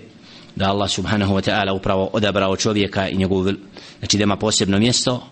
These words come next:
a da upravo nijekanje da učini seždu kada su svi meleki učinili seždu, znači dokazuje upravo oholost Iblisa, la'natul alejhi, Allahovo prokletstvo na njega.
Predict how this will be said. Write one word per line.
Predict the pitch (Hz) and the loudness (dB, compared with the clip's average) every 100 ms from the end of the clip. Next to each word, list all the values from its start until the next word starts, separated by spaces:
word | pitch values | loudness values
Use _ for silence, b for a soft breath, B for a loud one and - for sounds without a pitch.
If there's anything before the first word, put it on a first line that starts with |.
| - | -6
a | 101 | -2
da | 98 104 - | 0 -2 -4
upravo | 101 - 98 101 95 - B B B B | -6 -2 0 0 -2 -6 B B B B
nijekanje | 104 117 127 127 101 101 98 - | 2 2 2 0 0 0 -2 -4
da | 98 104 | -2 0
učini | 117 104 101 | 2 2 0
seždu | 95 110 90 101 - - - - - B B - - - | 0 -2 0 -2 -4 -14 -20 -20 -20 B B -20 -16 -2
kada | 113 98 | -2 0
su | - | 0
svi | 113 104 | 0 2
meleki | 120 120 107 104 | 2 2 0 0
učinili | 110 104 95 | 2 2 2
seždu, | 107 98 110 - - | 0 0 -2 -2 -4
znači | 101 101 | -2 0
dokazuje | 98 95 98 95 98 95 98 | 0 0 0 2 0 0 -4
upravo | 98 98 104 | -2 -2 0
oholost | 113 104 98 90 - | -2 0 0 0 -4
Iblisa, | 101 92 98 - | -4 -2 -2 -2
la'natul | 101 101 95 98 95 | -2 -2 -2 -2 0
alejhi, | 98 101 117 | 0 0 -2
Allahovo | - 101 98 90 | -2 -2 -2 -4
prokletstvo | 90 98 92 95 | -4 -2 -2 -2
na | 98 | 0
njega. | 92 101 | -2 -2